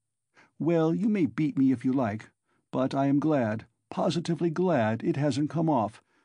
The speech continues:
that you are free, that you are not quite lost for humanity. You see, I've spoken my mind." "Because I don't want in your free marriage to be made a fool of, and to bring up another man's children.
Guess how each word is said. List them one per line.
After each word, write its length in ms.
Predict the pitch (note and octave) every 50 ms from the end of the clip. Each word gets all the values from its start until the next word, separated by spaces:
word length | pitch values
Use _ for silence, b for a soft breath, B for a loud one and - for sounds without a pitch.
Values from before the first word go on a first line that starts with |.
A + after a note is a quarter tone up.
| _ _ _ _
that 160 | - - -
you 160 | - D#3 D#3+
are 100 | D#3+ D3+
free, 520 | D3 - - - F3 C#3+ A2 G2 F#2+ F#2 - _ _ _ _ _ _ _ -
that 180 | D#3 D#3 D3
you 100 | D#3 D#3+
are 60 | D#3+ E3
not 280 | F3 F3+ E3+ D#3 -
quite 360 | - - - F#3 D#3 D3 -
lost 360 | F3+ F#3 G3 F3+ - D3 - -
for 140 | - F3+
humanity. 680 | E3+ C#3+ G3 F#3+ G3 F#3+ E3 C3+ G#2+ G#2 G2+ G2+ G2+ - _ _ _ _ _ _ _ _ _ _
You 120 | - B2+ C3
see, 400 | - - E3+ F3+ G3+ G3+ F3+ - - _ _
I've 220 | - - - F#3+ -
spoken 400 | - - C3 C3 B2+ C3 E3+ E3+
my 160 | F3 F3+ F3
mind." 480 | F3 D#3+ C#3 B2 A2+ A2+ A2 G#2+ - - _ _ _ _ _ _ _ _ _ _ _ _ _ _ _ _ _ _ _ _ _ _ _ _
"Because 640 | - A2+ A2 - D#3 C#3 A2 F2+ G2 B2 - - - _ _
I 140 | - - C3+
don't 300 | A2+ F3+ G3 A3 A3 -
want 320 | C#3+ B2+ D#3+ D#3 D3+ C#3+
in 120 | C3+ A#2+ A#2
your 180 | A#2 A#2+ A#2
free 360 | A2+ - - - D#3+ D#3 C#3+ B2+
marriage 560 | B2+ D3+ C#3+ A2+ F2+ F#2 A2+ A#2 - - _ _
to 120 | - -
be 120 | C#3+ D3+ D#3
made 200 | D3+ D#3+ D#3 D#3
a 60 | E3
fool 340 | - - - G3+ F#3 D3 A2+
of, 240 | F2+ - F#2+ F#2+ - b b b b b b
and 140 | D#3+ D3+ B2
to 60 | D#3
bring 340 | A#2 G2 - D#3+ F3 E3 D3+
up 100 | C#3+ A#2+
another 320 | D#3 D3 D3 D#3 D3 D#3
man's 300 | D#3 D#3+ D#3+ D#3+ D#3 D3
children. 480 | - - G3+ F#3 C3+ - G2+ - -